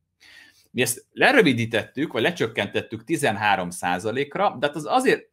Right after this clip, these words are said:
az is tud fájni. Tehát tizenhárom százalék az komoly összeg, vagy komoly, igen, összeg tud lenni az év végén. Szóval mi azt kezdtük el csinálni, és nagyon jól működik ez a, és ez a, ez a Mautic, ez, ami képes rá, nagyon sok hírlevél küld, erre egyáltalán nem képes,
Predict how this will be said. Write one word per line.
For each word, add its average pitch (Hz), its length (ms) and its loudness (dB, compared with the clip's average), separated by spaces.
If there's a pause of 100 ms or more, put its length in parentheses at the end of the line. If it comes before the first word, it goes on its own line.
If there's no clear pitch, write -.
(560)
az 285 180 4
is 151 120 2
tud 107 180 -4
fájni. 78 460 -2
Tehát 110 160 -4
tizenhárom 123 480 2
százalék 160 680 2
az - 320 -8 (140)
komoly 101 320 2
összeg, 135 520 2
vagy 104 140 -6
komoly, 92 360 0 (160)
igen, 107 160 -2
összeg 101 280 0
tud 87 180 -4
lenni 90 380 2 (240)
az 90 140 -10
év 85 180 2
végén. 71 360 -8 (340)
Szóval 117 420 0
mi 104 100 -2
azt 220 200 4
kezdtük - 320 0
el 98 140 2
csinálni, 87 380 0
és 85 120 -4
nagyon 165 200 0
jól 110 140 6
működik 90 420 -2
ez 87 120 0
a, 104 120 -4
és - 100 -8
ez 107 80 -2
a, 120 200 2
ez 110 140 -2
a 120 80 6
Mautic, 202 480 6
ez, 113 120 0
ami 113 160 2
képes 113 500 0
rá, 95 80 0
nagyon 175 260 0
sok 117 200 -8
hírlevél 107 380 2
küld, 110 180 -6
erre 117 140 4
egyáltalán 113 520 0
nem 85 160 -4
képes, - 480 -12